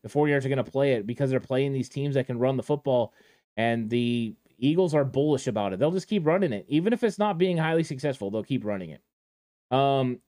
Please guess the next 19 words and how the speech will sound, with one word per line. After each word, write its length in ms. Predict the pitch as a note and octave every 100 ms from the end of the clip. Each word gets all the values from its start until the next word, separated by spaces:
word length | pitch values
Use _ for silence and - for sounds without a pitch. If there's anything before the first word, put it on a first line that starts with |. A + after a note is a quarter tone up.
| C3
D 180 | D#3+ F#3
Will 140 | F3
says, 160 | F#3+ D#3+
"Close 300 | - G3 G3+
games 280 | F3+ F#3 D#3+
are 80 |
fine 380 | C3+ E3 F3 F#3
as 160 | D3+ D3
long 240 | D3+ F3
as 60 | E3+
it's 100 | B2
Robbie 320 | C#3 E3+ D#3+
Gould 280 | C#3+ D3+ C3+
making 340 | C3 C#3 D3
the 60 | A#2+
game-winning 460 | B2 A#2+ A#2+ A2+
field 240 | - C3+ B2+
goal." 260 | G2+ D#2 - _ _ _
Uh, 200 | B2 A#2+